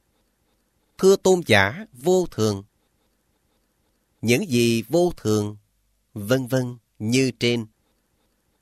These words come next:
Bốn trăm mười lăm. Rồi tôn giả Nandaka, sau khi giáo giới các tỷ kheo ni ấy với lời giáo giới, liền cho giải tán.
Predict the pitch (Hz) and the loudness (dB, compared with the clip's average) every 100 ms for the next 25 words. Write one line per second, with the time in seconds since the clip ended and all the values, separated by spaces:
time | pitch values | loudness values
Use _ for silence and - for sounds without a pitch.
0 | _ _ _ _ _ _ _ _ _ _ | _ _ _ _ _ _ _ _ _ _
1 | _ _ _ _ _ _ - 127 151 226 | _ _ _ _ _ _ -2 0 0 0
2 | 156 151 147 117 107 107 101 110 120 120 | -2 -2 -4 -2 0 0 0 -2 -4 -8
3 | _ _ _ _ _ _ _ _ _ _ | _ _ _ _ _ _ _ _ _ _
4 | _ _ _ _ _ - 117 120 117 - | _ _ _ _ _ -2 2 4 2 2
5 | 185 160 110 131 147 135 135 - 127 123 | 0 2 2 2 0 -2 -4 -2 -2 -2
6 | 117 _ _ - - 147 - 143 135 123 | -6 _ _ -4 2 2 2 0 2 2
7 | 160 147 131 202 214 226 107 117 - 139 | 2 2 0 0 0 -2 -2 -2 2 2
8 | 127 127 92 120 185 240 _ - 143 220 | 2 -2 -2 -4 -6 -14 _ 0 2 4
9 | 123 113 107 110 156 131 127 175 226 _ | 4 2 2 0 0 -2 -2 -4 -10 _
10 | _ 110 120 120 113 156 156 147 101 104 | _ -2 0 0 -2 0 0 2 0 0
11 | - 123 147 | -2 -4 -4